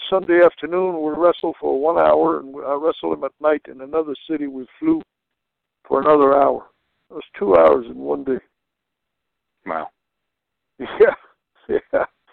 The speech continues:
Speaker 1: yeah. That was, that would have been about eighty-seven, I guess. Yeah, I think we went to Cleveland, and then from Cleveland, Ohio, we went somewhere else. But anyway, we,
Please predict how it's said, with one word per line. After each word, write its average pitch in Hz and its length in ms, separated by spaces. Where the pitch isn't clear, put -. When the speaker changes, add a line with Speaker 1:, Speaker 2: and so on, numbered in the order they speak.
Speaker 1:
yeah. 156 220
That 160 140
was, 175 240
that 170 100
would 180 120
have 147 100
been 160 120
about 147 280
eighty-seven, 143 600
I 123 100
guess. 131 200
Yeah, 147 120
I - 80
think 175 160
we 139 80
went 143 200
to 139 80
Cleveland, 143 480
and 131 160
then 139 320
from 139 100
Cleveland, 156 360
Ohio, 143 420
we 139 140
went 135 260
somewhere 139 360
else. 139 160
But 131 120
anyway, 127 240
we, 127 220